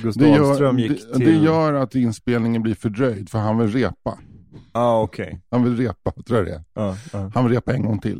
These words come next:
Speaker 1: Mm.
Speaker 2: Och han är, han är,
Speaker 1: Men
Speaker 2: han
Speaker 1: det blir
Speaker 2: är
Speaker 1: fortfarande ingen
Speaker 2: Nej, de är
Speaker 1: kedja.
Speaker 2: på väg med kameran. För han har
Speaker 1: Okej.
Speaker 2: ingen, men han är så jävla, Gustav Ahlström har inte, han har så otroligt tjocka glasögon. Han är
Speaker 1: Mm.
Speaker 2: alltså blind.
Speaker 1: Mm.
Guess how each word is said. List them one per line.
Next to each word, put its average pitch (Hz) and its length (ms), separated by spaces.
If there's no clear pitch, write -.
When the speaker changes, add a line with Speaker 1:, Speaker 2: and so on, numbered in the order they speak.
Speaker 1:
Mm. 117 120
Speaker 2:
Och - 20
han 117 180
är, 117 160
han 120 240
är, 117 340
Speaker 1:
Men 120 120
Speaker 2:
han 127 100
Speaker 1:
det 143 60
blir 143 100
Speaker 2:
är 131 40
Speaker 1:
fortfarande 160 380
ingen 113 200
Speaker 2:
Nej, 175 120
de 151 60
är 151 40
Speaker 1:
kedja. 156 220
Speaker 2:
på 165 100
väg 123 200
med 135 100
kameran. 151 680
För 123 60
han 123 100
har 131 120
Speaker 1:
Okej. 151 140
Speaker 2:
ingen, 135 180
men 131 100
han 139 100
är 147 40
så 139 140
jävla, 117 360
Gustav 123 380
Ahlström 127 300
har 117 280
inte, 104 460
han 101 200
har 117 60
så 110 100
otroligt 104 240
tjocka 110 200
glasögon. 107 640
Han 92 80
är - 20
Speaker 1:
Mm. 107 100
Speaker 2:
alltså 98 200
blind. 101 420
Speaker 1:
Mm. 104 180